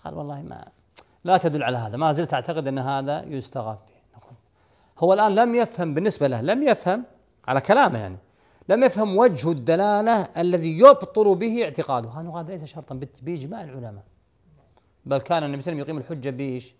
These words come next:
بتبليغ القرآن. قال جل وعلا: "قل أوحي إلي هذا القرآن لأنذركم به ومن بلغ"، فكل من بلغ القرآن فقد قامت عليه الحجة. وكان النبي عليه الصلاة والسلام يخاطب الأمم الكافرة كالفرس، يتكلمون لغة فارسية،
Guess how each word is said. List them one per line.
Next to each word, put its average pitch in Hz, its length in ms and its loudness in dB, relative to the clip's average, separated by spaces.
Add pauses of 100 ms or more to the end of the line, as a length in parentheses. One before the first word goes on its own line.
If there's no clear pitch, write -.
(400)
بتبليغ 156 380 -8
القرآن. 190 380 -8
قال 151 320 -4
جل 139 160 -6
وعلا: 170 340 -6 (300)
"قل 143 160 -4
أوحي 147 380 -6
إلي 147 200 -4
هذا 143 160 -6
القرآن 139 300 -4
لأنذركم 147 560 -4
به 185 260 -4 (500)
ومن 196 340 -2 (440)
بلغ"، 208 300 -4 (280)
فكل 175 220 -6
من 175 140 -4
بلغ 165 240 0
القرآن 139 420 -4 (580)
فقد 147 200 -2
قامت 143 280 -6
عليه 147 120 -12
الحجة. 165 300 -12
وكان 143 300 -8
النبي 135 340 -6
عليه 127 80 -8
الصلاة 147 140 -6
والسلام 143 260 -10 (300)
يخاطب 143 520 0
الأمم 160 600 -6
الكافرة 131 640 -6 (340)
كالفرس، 151 600 -4 (320)
يتكلمون 123 380 -8
لغة 120 120 -4
فارسية، 127 540 -6